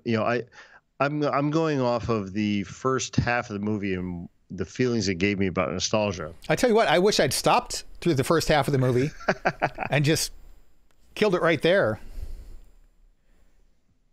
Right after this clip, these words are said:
Speaker 2: I, I can continue with the, some of the other things if, if
Speaker 1: No,
Speaker 2: you'd
Speaker 1: no,
Speaker 2: like.
Speaker 1: no, no, no, please do. Yeah,
Speaker 2: Okay.
Speaker 1: I mean, I wanna hear 'em.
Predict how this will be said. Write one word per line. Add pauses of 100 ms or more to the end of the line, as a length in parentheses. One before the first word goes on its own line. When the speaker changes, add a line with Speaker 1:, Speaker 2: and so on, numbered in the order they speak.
(340)
Speaker 2:
I, (180)
I
can
continue
with
the,
some
of
the
other
things
if,
if
Speaker 1:
No,
Speaker 2:
you'd
Speaker 1:
no,
Speaker 2:
like.
Speaker 1:
no,
no,
no,
please
do.
Yeah,
Speaker 2:
Okay.
Speaker 1:
I
mean, (220)
I
wanna
hear
'em.